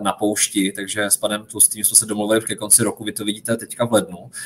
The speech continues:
A pane Tlustý, co je pro vás takový to jako zděšení,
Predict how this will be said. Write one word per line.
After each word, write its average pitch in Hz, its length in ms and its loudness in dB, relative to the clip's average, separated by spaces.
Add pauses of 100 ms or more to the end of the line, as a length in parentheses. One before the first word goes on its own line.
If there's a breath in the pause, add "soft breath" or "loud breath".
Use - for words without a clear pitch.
(580 loud breath)
A 101 200 10
pane 117 460 6
Tlustý, 156 400 6
co - 200 6
je 180 140 10
pro 214 300 4
vás 151 240 10
takový 135 280 4
to 131 80 4
jako 117 220 4
zděšení, 90 840 4